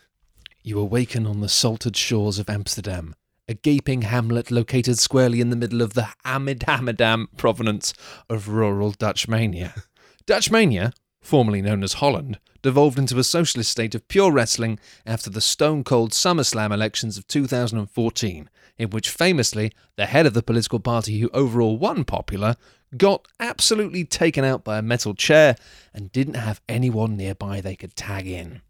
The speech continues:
Scraping yourself up off the harsh edges of Amsterdam's crystalline beaches, you look around to assert your current,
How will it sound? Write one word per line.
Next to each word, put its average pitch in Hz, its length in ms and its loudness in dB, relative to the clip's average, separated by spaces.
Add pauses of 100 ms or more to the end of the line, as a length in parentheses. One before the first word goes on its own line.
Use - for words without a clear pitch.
(1120)
Scraping 143 400 4
yourself 131 340 4
up 123 180 4
off 110 120 -2
the 117 80 2
harsh 113 380 2
edges 110 320 0
of 110 100 -2
Amsterdam's 120 520 0
crystalline 113 640 2
beaches, 104 560 -2 (360)
you 107 140 -4
look 95 260 -6
around 98 360 0 (260)
to 95 120 -6
assert 98 380 -2
your 92 200 -8
current, - 380 -4